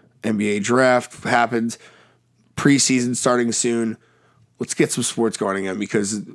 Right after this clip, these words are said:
July and August, such a slow month for sports. And then, unfortunately, every four years, you have to deal with the Olympics. People love the Olympics. They go bananas over it. But I love the four core sports.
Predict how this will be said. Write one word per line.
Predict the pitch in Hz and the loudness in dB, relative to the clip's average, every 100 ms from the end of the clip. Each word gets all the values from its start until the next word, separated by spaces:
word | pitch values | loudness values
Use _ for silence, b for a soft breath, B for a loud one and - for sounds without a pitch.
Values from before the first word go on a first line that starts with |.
| _ _ _ _ _ - - | _ _ _ _ _ -20 -18
July | - 120 123 185 | -6 0 4 4
and | 165 | 4
August, | 131 135 139 - - | 4 2 2 -2 -6
such | - - 151 | -4 0 2
a | 143 | 0
slow | - 127 117 110 | -2 0 0 2
month | 107 104 | 0 -2
for | 107 | -4
sports. | - 104 104 101 - B B B B | -4 -2 -4 -4 -8 B B B B
And | 113 | 2
then, | 113 | 4
unfortunately, | 110 - 123 113 117 | 2 2 2 2 2
every | 117 113 | 2 2
four | - 113 | 2 0
years, | 107 104 98 | 2 0 0
you | 107 | -2
have | 98 | -4
to | - | -6
deal | 98 | -6
with | 95 | -6
the | 98 | -4
Olympics. | 92 90 - - - - _ b b b b b _ | -4 -6 -8 -10 -10 -12 _ b b b b b _
People | - 120 110 | -2 0 4
love | 143 151 | 4 4
the | 147 | 2
Olympics. | 135 127 127 110 | 2 0 0 0
They | 107 | 0
go | 107 | 0
bananas | 107 110 113 104 | 0 0 0 0
over | 117 110 113 | 0 2 0
it. | 101 | 0
But | - 104 - b b b b b b _ | -2 -6 -6 b b b b b b _
I | - 147 | 0 4
love | 139 120 | 4 4
the | 107 | 0
four | - 113 | 2 0
core | - 113 110 | 2 2 2
sports. | - 113 110 - - | 0 0 0 -2 -6